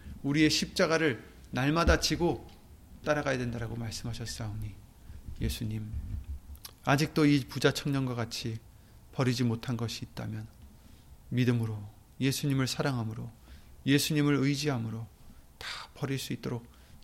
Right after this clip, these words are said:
예수 이름으로 도와주시옵소서. 그런 믿음을 예수 이름으로 더하여 주시옵소서. 그래서 자기를 부인하고 날마다 제 십자가를 지고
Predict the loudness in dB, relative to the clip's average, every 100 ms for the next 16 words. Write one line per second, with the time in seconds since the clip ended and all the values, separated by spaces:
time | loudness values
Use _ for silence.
0 | -4 -2 -2 -2 -4 -6 -8 -8 -8 -8
1 | -8 -8 -8 -8 -10 -12 -18 -20 -20 -20
2 | -20 -20 -12 4 6 8 6 2 0 4
3 | 8 8 8 2 -12 -20 -10 -6 -6 -6
4 | -6 -6 -8 -10 -14 -12 -8 -6 -6 -6
5 | -8 -6 -6 -8 -8 -12 -12 -18 -18 -18
6 | -12 -8 -6 -6 -10 -12 -16 -18 -18 -6
7 | -6 -4 -6 -10 -12 -18 -18 -20 -16 -8
8 | -4 -2 0 -2 -2 0 2 0 -4 -12
9 | -16 -20 -10 -8 -8 -10 -20 -20 -20 -20
10 | -20 -20 -20 -20 -18 -6 -4 -2 -2 -4
11 | -6 -4 -2 -2 2 4 4 2 -2 -10